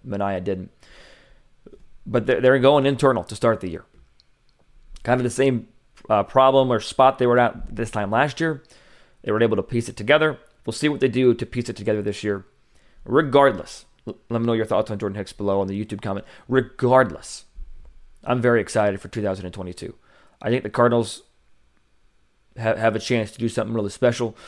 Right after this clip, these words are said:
I've talked about this a lot with the idea of Albert Yadi Wainwright. I think they're going to be re-energized, especially to start the year,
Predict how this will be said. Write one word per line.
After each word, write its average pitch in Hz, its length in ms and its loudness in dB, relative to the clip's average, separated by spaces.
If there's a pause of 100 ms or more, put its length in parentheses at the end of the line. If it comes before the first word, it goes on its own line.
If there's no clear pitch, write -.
(360)
I've 98 180 -6
talked 110 200 0
about 110 100 -2
this 98 140 -6
a 107 40 -2
lot 107 160 2
with 101 140 -4
the 101 260 -4
idea 95 340 -4
of 95 140 -6
Albert 107 380 0
Yadi 101 320 0
Wainwright. 120 460 -2
I - 100 -20
think 104 100 -14
they're 104 100 -6
going 101 140 -6
to 101 60 -8
be 95 100 -8
re-energized, 120 920 0
especially 120 600 -2
to 120 100 -12
start 131 320 2
the 131 80 -2
year, 127 280 2